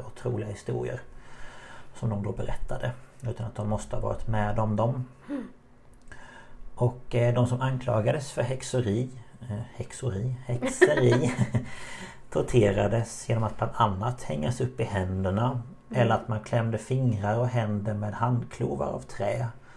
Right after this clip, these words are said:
Speaker 1: eh, eller att man till exempel höll dem vakna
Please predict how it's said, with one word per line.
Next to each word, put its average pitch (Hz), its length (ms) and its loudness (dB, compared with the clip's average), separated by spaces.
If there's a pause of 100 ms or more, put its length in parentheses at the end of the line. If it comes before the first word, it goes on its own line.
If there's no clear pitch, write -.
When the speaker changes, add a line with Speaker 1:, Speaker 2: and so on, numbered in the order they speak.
(500)
Speaker 1:
eh, 104 420 2
eller 117 380 -2
att - 120 -6
man 117 100 -2
till 107 140 -2
exempel 98 540 -4
höll 95 180 -2
dem 98 160 -2
vakna 104 720 -4